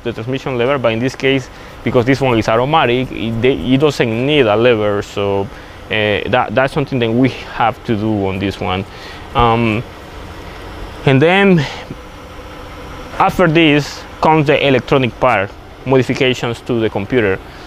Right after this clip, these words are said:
So, uh, you also have to do any type of modifications to eliminate all the transmission controls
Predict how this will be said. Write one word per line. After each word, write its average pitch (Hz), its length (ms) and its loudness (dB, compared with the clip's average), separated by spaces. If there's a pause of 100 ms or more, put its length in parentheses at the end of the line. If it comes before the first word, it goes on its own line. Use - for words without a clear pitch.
So, 120 460 4
uh, 113 440 4
you 139 220 2
also 127 340 0
have 147 260 -2
to 139 120 -2
do 127 420 0 (220)
any 143 180 2
type 156 220 0
of 151 80 -4
modifications 127 1040 0
to 123 240 4
eliminate 135 760 4
all 135 300 2
the 160 320 4
transmission 147 460 -4
controls 120 680 2